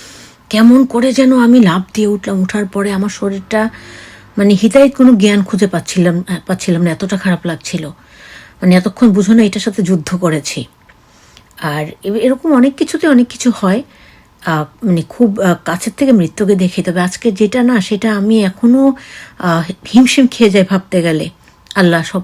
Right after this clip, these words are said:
সব কিছু পারেন, সুবহানাল্লাহ। ওই যে সূরা ইয়াসিনের একাশি না তিরাশি নম্বর আয়াতে বলা হয়েছে, "আমি আল্লাহ যখন কিছু হতে বলি, তখন বলি শুধু হও, তখনই তা হইয়া যায়।" যাই হোক, আর একটু পুরো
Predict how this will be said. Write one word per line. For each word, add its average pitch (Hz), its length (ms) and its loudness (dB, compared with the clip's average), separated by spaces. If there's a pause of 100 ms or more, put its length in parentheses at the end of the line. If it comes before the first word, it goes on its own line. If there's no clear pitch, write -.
সব 202 240 -8
কিছু 190 240 -8
পারেন, 170 340 -8
সুবহানাল্লাহ। 170 800 -6 (720)
ওই 220 100 4
যে 247 100 4
সূরা 220 240 0
ইয়াসিনের 202 640 2
একাশি 190 440 -4
না 190 100 0
তিরাশি 185 320 -4
নম্বর 185 240 0
আয়াতে 170 320 -2
বলা 170 260 -4
হয়েছে, 180 480 -4 (480)
"আমি 202 280 2
আল্লাহ 202 220 0
যখন 185 260 -2
কিছু 196 260 -6
হতে 180 260 -4
বলি, 180 280 0
তখন 190 320 -2
বলি 180 200 0
শুধু 196 300 -4
হও, 190 260 -4
তখনই 175 380 -4
তা 185 240 -6
হইয়া 147 220 -4
যায়।" - 220 -14 (1200)
যাই 214 220 2
হোক, 190 220 0 (520)
আর 190 140 -2
একটু 190 200 -2
পুরো 196 220 2